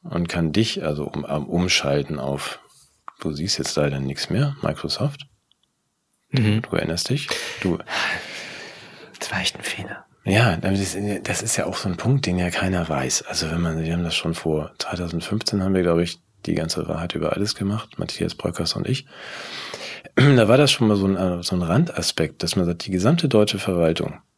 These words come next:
Speaker 1: das ist schon damals beklagt worden von den Verwaltungen und auch von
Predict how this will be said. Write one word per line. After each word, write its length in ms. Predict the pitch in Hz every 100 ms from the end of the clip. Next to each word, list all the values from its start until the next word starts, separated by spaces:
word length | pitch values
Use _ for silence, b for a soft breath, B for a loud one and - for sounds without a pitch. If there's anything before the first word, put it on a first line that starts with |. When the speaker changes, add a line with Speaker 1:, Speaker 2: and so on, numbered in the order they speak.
| _ _ -
Speaker 1:
das 140 | 80
ist 120 | 85
schon 120 | - 82
damals 260 | 90 92
beklagt 440 | 90 - 92 87 -
worden 180 | 82 82
von 300 | - 131 110
den 160 | 82
Verwaltungen 720 | - 78 76 76 104 143 165 -
und 260 | 87 82
auch 100 | -
von 320 | - 78 78